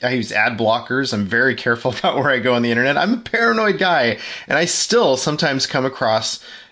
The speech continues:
tech support scam sites. Uh, sometimes, uh, for example, I'll be looking for an image for an article that I'm writing,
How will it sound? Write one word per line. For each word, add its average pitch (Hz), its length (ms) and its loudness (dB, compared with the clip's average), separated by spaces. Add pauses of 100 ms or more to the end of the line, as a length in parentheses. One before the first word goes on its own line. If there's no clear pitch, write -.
(160)
tech 156 200 -2
support 131 420 0
scam 117 600 0
sites. - 640 -4 (340)
Uh, 104 320 -4
sometimes, 170 760 -2
uh, 123 160 4
for 131 140 -4
example, 135 380 0
I'll 123 60 2
be 139 120 0
looking 147 280 0
for 147 160 0
an 143 80 2
image 131 360 2
for 107 180 0
an 107 60 -2
article 120 380 0
that 104 120 0
I'm 101 160 0
writing, 101 400 0